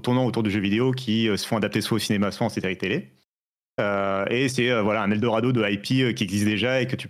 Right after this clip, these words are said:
que tu peux aller chercher quand t'es, euh, une plateforme de S V O D. Et, euh, et le dernier exemple en date, c'est Fallout, qui est, je pense, encore plus intéressant que The Last of Us, dans le sens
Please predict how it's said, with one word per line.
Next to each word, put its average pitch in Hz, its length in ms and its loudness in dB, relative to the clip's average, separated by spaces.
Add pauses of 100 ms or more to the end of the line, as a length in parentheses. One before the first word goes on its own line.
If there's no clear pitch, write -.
que 113 100 -2
tu 110 120 -4
peux 117 120 0
aller 104 120 0
chercher 117 280 0
quand 117 120 -2
t'es, 113 260 0
euh, 101 100 2
une 98 80 0
plateforme 113 280 0
de 104 80 2
S 87 100 -2
V 92 100 0
O 92 40 2
D. 131 220 0 (880)
Et, 120 240 0
euh, 101 520 0 (760)
et 151 100 2
le 151 100 2
dernier 117 340 2
exemple 120 280 0
en - 20 0
date, 113 140 0
c'est 110 100 0
Fallout, 120 320 2
qui 131 140 0
est, 143 120 2 (160)
je 123 140 0
pense, 165 240 0
encore 131 280 0
plus 147 120 2
intéressant 131 480 2
que 117 420 2
The 98 40 -2
Last 117 280 0
of 127 260 2
Us, - 280 -6
dans 110 120 0
le 107 40 2
sens 160 460 -2